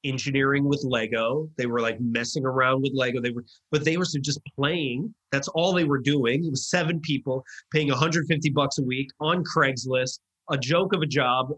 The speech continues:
And I'm like, "No, I'm gonna make this a thing." And we did. And we grew it into the largest Lego-inspired stem organization, like, in the U S. But we did it all by playing. Like, we had no idea what we were doing. No business plan.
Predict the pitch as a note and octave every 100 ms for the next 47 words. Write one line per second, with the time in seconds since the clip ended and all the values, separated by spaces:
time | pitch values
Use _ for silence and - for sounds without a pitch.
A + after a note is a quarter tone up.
0 | - E3+ F3 F#3+ F#3 F3+ F3 _ G3+ D4+
1 | B3+ D#3 C4 G3 F#3 E3+ F3 D3+ D#3 A3+
2 | F#3+ D#3 - _ D#3 D#3+ E3+ C3+ - D#3+
3 | A3 G3 B2+ C#3 D3 _ - C#3+ D3+ C#3
4 | C3+ E3+ E3+ D#3+ D#3 D#3 C#3 C#3 D#3 D3+
5 | C#3 C#3 C#3 D3 C#3 C#3 C#3+ C#3 - D3+
6 | G3+ C3 B2 A#2 A#2+ - B2+ B2+ B2 A#2
7 | - B2 B2 A#2+ B2 B2 E3+ - - -
8 | _ - - D3+ F3+ D#3 F#3+ F#3+ - C3
9 | C#3+ D3 C#3+ D3 - D3+ E3+ E3 A2 G#2
10 | A#2+ D#3 D#3+ C#3 D3+ E3 D#3 D3 C#3+ C3+
11 | C3+ B2+ A#2 B2 A2+ A2+ G#2 F#2 - _
12 | - C#3+ E3 D3+ F#3 D#3+ F3+ - E3 E3+
13 | E3+ E3 E3 E3